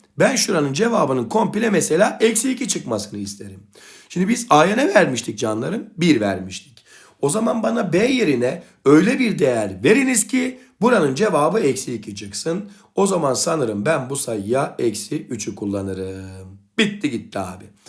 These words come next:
A'ya bir verdim. B'ye eksi üç verdim. C'ye ise eksi bir verdim.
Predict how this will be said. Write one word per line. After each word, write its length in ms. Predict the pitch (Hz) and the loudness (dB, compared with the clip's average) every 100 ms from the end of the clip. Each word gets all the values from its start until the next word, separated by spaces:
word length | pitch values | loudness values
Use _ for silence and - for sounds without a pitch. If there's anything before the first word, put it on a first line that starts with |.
| - - - | -20 -6 2
A'ya 340 | 180 208 214 | 4 6 2
bir 160 | 208 208 | 0 4
verdim. 460 | 214 208 208 - - - - | 4 4 0 -4 -10 -18 0
B'ye 300 | 135 165 160 | 2 4 4
eksi 240 | 143 - | 2 0
üç 260 | 131 170 - | 0 -2 2
verdim. 480 | 208 202 208 208 - - _ | 2 4 2 0 -4 -14 _
C'ye 360 | 117 175 190 143 | 0 4 6 4
ise 200 | 123 196 | 2 0
eksi 300 | 147 135 117 | 0 -2 -2
bir 140 | 104 | -2
verdim. 380 | 98 95 92 92 | -2 -6 -8 -12